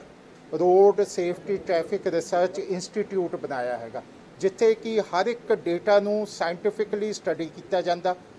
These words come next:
ਔਰ ਆਇਡੈਂਟੀਫਾਈ ਕੀਤਾ ਜਾਂਦਾ ਵੀ ਕਿਹੜੇ ਸਪੌਟ 'ਤੇ ਐਕਸੀਡੈਂਟ ਹੋ ਰਹੇ ਨੇ, ਕਿਹੜੇ ਸਪੌਟ 'ਤੇ ਆਪਾਂ ਨੂੰ ਕੀ ਉੱਥੇ ਮੈਜਰ ਲੈਣਾ ਚਾਹੀਦਾ ਹੈਗਾ। ਤੁਸੀਂ ਗੱਲ ਕੀਤੀ ਜ਼ਿਲ੍ਹੇ ਦੇ ਵਿੱਚ ਟ੍ਰੈਫਿਕ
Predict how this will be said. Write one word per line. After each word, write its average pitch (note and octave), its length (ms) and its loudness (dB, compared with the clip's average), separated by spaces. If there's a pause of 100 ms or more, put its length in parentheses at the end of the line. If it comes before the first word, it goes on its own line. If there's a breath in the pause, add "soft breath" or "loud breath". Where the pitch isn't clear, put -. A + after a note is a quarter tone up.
(220)
ਔਰ F#3 200 6
ਆਇਡੈਂਟੀਫਾਈ G#3 840 0
ਕੀਤਾ G3+ 360 -2
ਜਾਂਦਾ E3+ 320 0
ਵੀ G3+ 220 -4
ਕਿਹੜੇ A3+ 300 6
ਸਪੌਟ F3+ 600 2
'ਤੇ G3 220 0
ਐਕਸੀਡੈਂਟ D#3+ 600 -4
ਹੋ E3+ 160 -2
ਰਹੇ F3+ 140 -4
ਨੇ, G3 140 -8 (680)
ਕਿਹੜੇ A3 380 8
ਸਪੌਟ G3 800 2
'ਤੇ G3 240 2
ਆਪਾਂ F#3+ 320 4
ਨੂੰ G3+ 140 -4 (140)
ਕੀ G#3 360 -2 (400)
ਉੱਥੇ G3 380 2
ਮੈਜਰ F3 400 2
ਲੈਣਾ D#3 300 0
ਚਾਹੀਦਾ C#3 420 -6
ਹੈਗਾ। A#2 240 -12 (680)
ਤੁਸੀਂ G#3+ 320 0
ਗੱਲ G3 240 6
ਕੀਤੀ G3+ 380 -8
ਜ਼ਿਲ੍ਹੇ F#3 360 4
ਦੇ G#3+ 140 4
ਵਿੱਚ - 460 -4
ਟ੍ਰੈਫਿਕ F#3 340 -2